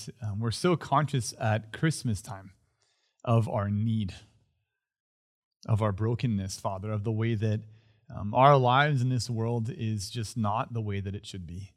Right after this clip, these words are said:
And God, as we come to you, we ask, would you,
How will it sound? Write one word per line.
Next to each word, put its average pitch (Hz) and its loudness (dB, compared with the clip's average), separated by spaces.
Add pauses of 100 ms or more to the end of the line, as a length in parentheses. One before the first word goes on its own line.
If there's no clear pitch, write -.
(1600)
And 107 0
God, 120 4
as 113 0
we 135 -2
come 135 2
to 135 -6
you, 127 0
we 117 0
ask, 110 -6
would 120 -4
you, 135 -2